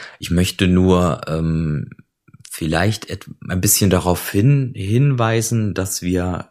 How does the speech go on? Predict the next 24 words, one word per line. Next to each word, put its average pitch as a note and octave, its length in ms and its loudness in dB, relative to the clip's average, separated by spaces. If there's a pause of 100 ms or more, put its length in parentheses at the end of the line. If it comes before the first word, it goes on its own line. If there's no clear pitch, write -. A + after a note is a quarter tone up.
(200)
wenn G#2+ 300 2
wir F2+ 120 2
uns D#2+ 240 -4
gerade G2+ 380 0
mit F2+ 240 -2
Leuten F#2+ 580 0
unterhalten, F2+ 800 -2 (440)
die G#2 340 -2
Interesse E2 600 -4
haben, D2 360 -4
an D2+ 240 -8
dem D2 220 -4
Netzwerk, C#2+ 880 -6
äh, C#2+ 280 -8
dran D2 220 -6
teilzunehmen, F#2 760 -2 (640)
dass D2+ 220 -6
wir - 160 -8
ein D#2 160 -4
bisschen F2+ 400 -2
auf D#2+ 140 -2
unsere - 500 -6
Ausdrucksweise - 1400 -4
achten. - 460 -10